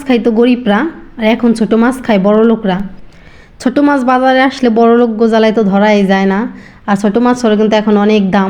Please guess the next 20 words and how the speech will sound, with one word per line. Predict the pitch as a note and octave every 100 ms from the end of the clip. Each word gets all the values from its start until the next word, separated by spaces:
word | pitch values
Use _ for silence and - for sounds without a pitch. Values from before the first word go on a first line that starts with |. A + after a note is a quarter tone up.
| G#3 G#3+
আগে | G#3+ A#3+
মনে | A#3+ B3
করেন | A#3+ A3+ A3+
দেখতাম, | A3+ A3+ A3+ G#3 B3 A3+
আমার | A3 B3+ B3+
এই | A#3 B3
বয়সে | A3+ B3 B3 A#3+
আমি | G#3+
দেখছি | G#3 A3+ A3+ - A#3 C4+ - - - -
বিশ | A3+ C4+ -
টাকা, | C4+ C4+
তিরিশ | C4 B3+
টাকা, | - B3+
চল্লিশ | B3 B3 B3+ B3
টাকায় | B3 A#3+ A3+ C4 D4
বর্ষার | G#3 A#3+ - A3+
সিজন | A3 A#3 A3 A3
অনেক | A3 B3 B3+ B3
ছোট | A3 G#3
মাছ | G#3